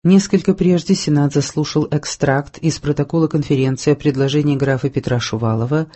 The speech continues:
производить ежегодный рекрутский набор не со всего государства, а с одной только части, разделив для этого всю Россию на пять частей. Тот же Шувалов указал на вредную в военное время медленность почты.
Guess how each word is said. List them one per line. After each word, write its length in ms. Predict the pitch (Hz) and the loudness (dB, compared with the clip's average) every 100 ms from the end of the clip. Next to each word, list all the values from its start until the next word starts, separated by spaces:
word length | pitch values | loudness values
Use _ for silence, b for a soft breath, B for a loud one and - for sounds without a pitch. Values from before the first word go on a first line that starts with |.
| b b b b | b b b b
производить 640 | - 175 165 190 214 226 | 2 2 4 2 2 2
ежегодный 560 | 196 160 147 190 190 180 | 2 2 2 2 4 4
рекрутский 580 | 156 156 143 - - 135 | 2 2 -4 -4 -2 0
набор 440 | 127 131 190 - _ - | 0 2 0 0 _ 2
не 180 | 180 202 | 4 4
со 140 | 220 | 2
всего 320 | 220 196 143 | 2 2 2
государства, 840 | 127 139 160 170 175 - 175 180 180 B B B | 2 0 2 2 2 0 0 0 0 B B B
а 140 | 131 | 0
с 100 | 139 | 2
одной 240 | 143 175 226 | 2 2 4
только 320 | 220 208 214 | 2 2 0
части, 500 | - 156 113 - - | 2 2 2 -2 -2
разделив 540 | 135 139 131 147 143 | 0 0 2 2 2
для 180 | 131 143 | 4 2
этого 240 | 135 135 127 | 4 2 0
всю 260 | - 135 | 0 0
Россию 500 | 131 117 - 180 220 | 0 -2 -2 2 4
на 160 | 196 139 | 4 0
пять 360 | - 127 135 | 0 0 0
частей. 640 | - - - - 98 - - _ _ _ _ _ _ _ | -2 -6 -8 -4 -4 -4 -12 _ _ _ _ _ _ _
Тот 200 | 170 156 | 0 2
же 100 | 160 | 2
Шувалов 560 | - 156 165 202 165 123 | 2 0 2 2 2 0
указал 360 | - 127 156 | 0 2 2
на 160 | 151 143 | 4 2
вредную 460 | 135 165 160 160 | 2 0 2 2
в 40 | 139 | 2
военное 420 | 131 139 147 143 | 2 2 2 0
время 320 | 135 147 143 | 0 0 2
медленность 680 | 147 190 - 127 120 113 - | 4 4 2 0 0 -2 -6
почты. 500 | - 117 - - 90 | -2 -2 -2 -6 -10